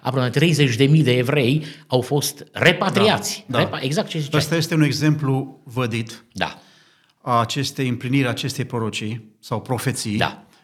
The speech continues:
Speaker 2: Mai mult decât o prorocie, este o profeție. Uh, vreau să spun că acest, uh, proces al repatrierilor este încă în desfășurare.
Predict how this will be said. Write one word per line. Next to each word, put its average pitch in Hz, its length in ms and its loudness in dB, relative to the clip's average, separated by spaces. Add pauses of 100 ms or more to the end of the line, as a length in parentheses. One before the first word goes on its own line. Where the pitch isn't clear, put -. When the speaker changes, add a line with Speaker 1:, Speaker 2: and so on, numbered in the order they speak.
Speaker 2:
Mai 120 160 -2
mult 139 140 2
decât 120 200 -4
o 104 40 -6
prorocie, 107 340 -4
este 107 180 -4
o - 20 -6
profeție. 107 760 -6 (540)
Uh, 123 200 -4 (140)
vreau 156 160 0
să 202 120 -4
spun 170 260 -2
că 156 100 -2
acest, 156 480 -4
uh, 147 80 -2 (520)
proces 127 380 -4
al 127 140 0
repatrierilor 123 720 0
este 120 360 -2
încă 147 300 2
în 127 120 0
desfășurare. 123 760 -2